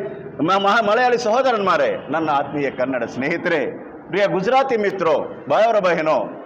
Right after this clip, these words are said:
ప్రియ మరాఠీ మిత్రానో, ప్రియ, ప్రియ ఒరిస్సా బంధుగణ, బంగాళీ, బంగాళీ బంధుర అందరికీ కూడా అన్ని భాషల్లో చెప్తా వస్తామని మిత్రులారా, తొమ్మిది నెలలుగా నిరంతర పోరాటం కొనసాగిస్తూ ఉన్నాం. మరి ఇకనైనా సరే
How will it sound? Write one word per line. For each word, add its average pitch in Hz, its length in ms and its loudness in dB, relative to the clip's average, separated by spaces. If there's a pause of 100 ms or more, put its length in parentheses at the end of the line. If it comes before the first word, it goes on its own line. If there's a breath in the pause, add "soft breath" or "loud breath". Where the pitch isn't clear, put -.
(480)
ప్రియ 196 160 2
మరాఠీ 240 380 2
మిత్రానో, 208 520 2 (640)
ప్రియ, 165 140 2
ప్రియ - 420 -2
ఒరిస్సా 170 380 2
బంధుగణ, 165 680 0 (380)
బంగాళీ, 185 500 2 (540)
బంగాళీ 247 360 2
బంధుర 202 320 2
అందరికీ 226 580 0
కూడా 175 200 0
అన్ని 156 160 -2
భాషల్లో 147 400 -2
చెప్తా 135 320 -2
వస్తామని 151 360 0
మిత్రులారా, 143 520 0 (360)
తొమ్మిది 170 280 0
నెలలుగా 165 360 2
నిరంతర 180 440 0
పోరాటం 180 460 0
కొనసాగిస్తూ 156 580 -2
ఉన్నాం. 151 420 0 (400)
మరి 214 180 2
ఇకనైనా 233 340 0
సరే 233 380 0